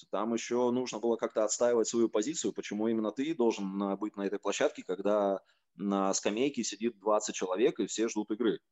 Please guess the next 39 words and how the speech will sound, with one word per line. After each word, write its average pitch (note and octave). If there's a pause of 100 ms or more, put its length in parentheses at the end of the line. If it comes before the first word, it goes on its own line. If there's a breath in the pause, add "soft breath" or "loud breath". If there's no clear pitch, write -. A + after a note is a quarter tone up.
Там G2
нужно A#2 (100)
тоже C#3
было G#2
как-то G2 (180)
оттачивать G2+
какие-то -
навыки G2+
того, G#2
чтобы F#2+
себя F#2+
правильно G2+
позиционировать G2+
и G2+
не G2+
бояться G2+
вот F#2+
этих G#2
конфронтаций. G2 (240)
Были E3
случаи, D3+
когда A2+
вот G#2
эта G#2
вся G#2+
тема G#2 (100)
расизма, G#2+
она G2
в -
той A2
или G#2
иной G2
степени G2
проявлялась, G#2+
потому G2+
что -
это F2+
всё-таки -
юг, A#2